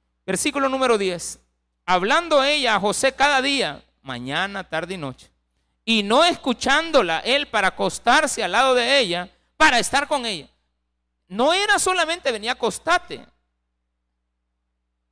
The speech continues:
José, acostate aquí, yo siento que esta cama puya. Acostate aquí, mira. Ajá, quiero ver, señora. No, no, no, no tiene nada.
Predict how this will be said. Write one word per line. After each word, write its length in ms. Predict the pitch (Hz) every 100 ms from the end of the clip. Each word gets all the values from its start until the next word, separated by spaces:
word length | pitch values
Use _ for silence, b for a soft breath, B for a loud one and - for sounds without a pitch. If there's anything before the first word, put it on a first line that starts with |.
| _ _ _ _ _ _ _ _ _ _ _ _ _ _ _ _ -
José, 520 | 185 - 214 254 - _ _ _ _ _ _ _ _ _ _ _
acostate 520 | 190 175 190 - 170 175
aquí, 220 | - 185
yo 100 | 180
siento 380 | - 175 175 165
que 60 |
esta 240 | 160 175 -
cama 400 | 170 175 170 -
puya. 440 | 302 277 185 - _ _ _ _ _ _ _ _ _ _ _ _ _ _ _ _ _ _ _ _ _ _ _ _ _ _ -
Acostate 500 | 190 208 - 311 254
aquí, 220 | - 302
mira. 260 | 240 226 240 _ _ _ _ _ _ _ _
Ajá, 200 | 135 143
quiero 260 | 127 143 131
ver, 160 | 143 160
señora. 360 | 165 156 151
No, 180 | 147 196
no, 140 | 170
no, 100 | 139
no 120 | 135 139
tiene 240 | 160 156
nada. 320 | 127 147 151